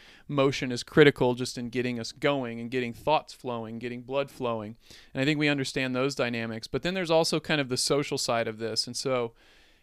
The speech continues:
we need to spend some time thinking about, especially as adults, you know, where maybe we weren't having our needs met as children, because a lot of that stuff comes back into our motivational spectrum of why we do things, right? Um, especially when it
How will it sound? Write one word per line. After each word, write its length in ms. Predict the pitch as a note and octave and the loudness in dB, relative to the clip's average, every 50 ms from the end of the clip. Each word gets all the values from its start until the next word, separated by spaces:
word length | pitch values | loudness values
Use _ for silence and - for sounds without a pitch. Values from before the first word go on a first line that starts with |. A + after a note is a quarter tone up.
| _ _ - | _ _ -8
we 120 | C3+ C3+ | -6 -4
need 140 | C3+ C3 B2+ | -2 -2 -2
to 60 | B2+ | -4
spend 260 | - - - C3+ C3+ C3+ | -4 -4 -4 -4 -4 -4
some 120 | C#3+ C3+ | -4 -4
time 300 | - D3 C3 C3 C3 C3+ | -2 0 0 0 0 -2
thinking 320 | C3 - C#3 B2+ - C#3+ C3+ | -2 -4 -6 -6 -6 -6 -6
about, 260 | B2 C3 C3 C3+ B2+ | -2 0 0 0 0
especially 420 | A#2+ - - C3+ B2+ - D3 C3+ | -2 -2 -2 -2 0 2 2 2
as 100 | C3 B2 | 4 4
adults, 560 | B2+ A#2+ A#2 C3 C3 D3 E3 - - - - - | 2 2 2 2 2 2 2 -2 -4 -6 -6 -6
you 80 | C3+ | -6
know, 140 | B2+ B2 A#2+ | -6 -6 -6
where 560 | A#2+ A#2+ B2 B2+ B2+ C3+ C#3+ C#3+ C#3+ D3 - - | -6 -6 -2 -2 0 0 0 0 -2 -4 -6 -8
maybe 320 | C#3 C#3 C#3+ C#3+ C#3+ D3 C#3 | -6 -4 -4 -4 -2 -4 -4
we 340 | C3 C3 C#3 D3 D3+ D3+ D3+ | -4 -4 -4 -2 -2 -2 -4
weren't 400 | C#3+ C3+ C3+ D3+ E3 F#3 - C#3+ | -4 -2 -2 0 0 -2 -2 -2
having 240 | D3 C3+ B2 B2 | -2 0 0 0
our 80 | A#2+ A#2+ | -2 -2
needs 260 | A#2+ A#2+ A#2 A2+ - | -2 -4 -4 -6 -4
met 260 | B2+ A#2+ A2+ A2 - - | -2 -2 -2 -2 -4 -4
as 340 | - B2 A#2 A#2 A#2 - - | -2 -2 0 2 2 2 0
children, 440 | - - - C3 B2 A#2 A2+ G#2+ A2 | 0 0 -2 -2 -2 -4 -8 -12 -10
because 240 | A#2+ A#2 C3 B2 A#2 | -10 -8 -6 -6 -4
a 40 | |
lot 280 | A#2 B2+ B2+ C3 C3+ C3 | 0 2 4 4 4 4
of 80 | B2+ B2+ | 6 6
that 240 | C3+ D3 - - | 6 6 4 2
stuff 440 | - - - C#3 A#2 - - - - - | -4 -2 0 0 0 -2 -4 -14 -20 -12
comes 240 | - - C#3 C3 B2 | -8 -6 -6 -4 -2
back 320 | - - C#3 C3 B2+ - - | 0 0 0 0 0 -4 -6
into 240 | C#3 - - C#3+ | -6 -6 -4 -2
our 100 | B2+ A#2+ | -2 -2
motivational 600 | B2 B2 B2 B2 A#2+ A#2+ A#2+ A#2+ A#2+ - C3 A#2+ A#2 | -2 -2 -2 -4 -4 -4 -6 -6 -6 -8 -8 -10 -10
spectrum 460 | - - B2+ B2 - - B2+ A#2+ A#2 | -6 -6 -6 -6 -6 -8 -12 -10 -10
of 140 | A2 G#2+ A2 | -12 -8 -2
why 220 | A#2+ B2 B2 B2 | 2 4 4 6
we 140 | A#2+ A#2+ B2 | 6 4 4
do 160 | A#2 B2 B2 | 4 4 2
things, 400 | A#2+ - A#2+ A2+ - - - - | 2 0 -6 -8 -8 -10 -10 -6
right? 300 | A#2 A#2 A#2 A#2 A2+ - - - - - - - - | -4 -2 0 -2 -2 -4 -10 -20 -20 -20 -20 -16 -10
Um, 200 | A2+ A#2+ A#2+ A#2+ | -8 -6 -6 -6
especially 480 | A#2 - - C#3+ C3+ - - C#3+ C3 B2 | -6 -4 0 0 0 2 0 -2 -2 -2
when 120 | B2 B2 | -2 -4
it 120 | B2 A2+ | -4 -6